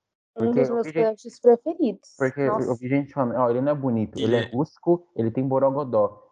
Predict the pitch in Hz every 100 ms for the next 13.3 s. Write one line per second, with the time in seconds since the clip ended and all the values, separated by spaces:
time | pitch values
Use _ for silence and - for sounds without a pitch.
0 | 117 113 113 110 123 127 - 120 117 98
1 | 101 101 127 135 139 151 180 - _ 160
2 | 160 160 147 156 147 156 123 110 - 131
3 | 131 147 143 - _ - 143 147 139 135
4 | 139 135 135 - 135 135 123 127 127 127
5 | 127 123 110 - 95 90 _ _ _ _
6 | - 196 190 196 220 226 113 113 220 190
7 | - - 151 147 143 139 139 131 120 117
8 | 117 117 117 110 107 110 107 107 101 87
9 | 87 _ _ _ - 127 170 - 123 120
10 | 123 101 87 87 - _ _ _ _ -
11 | 240 240 226 233 240 240 240 240 233 254
12 | 233 226 226 233 233 226 220 226 240 226
13 | 202 190